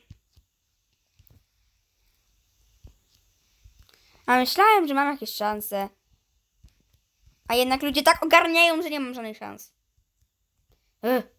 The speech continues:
No już, już,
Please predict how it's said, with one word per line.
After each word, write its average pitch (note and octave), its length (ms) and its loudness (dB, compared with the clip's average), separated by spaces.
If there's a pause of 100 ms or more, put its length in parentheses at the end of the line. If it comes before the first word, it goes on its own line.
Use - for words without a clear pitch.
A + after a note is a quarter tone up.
(1500)
No D#4+ 60 -6
już, G4 240 2 (260)
już, B4+ 420 2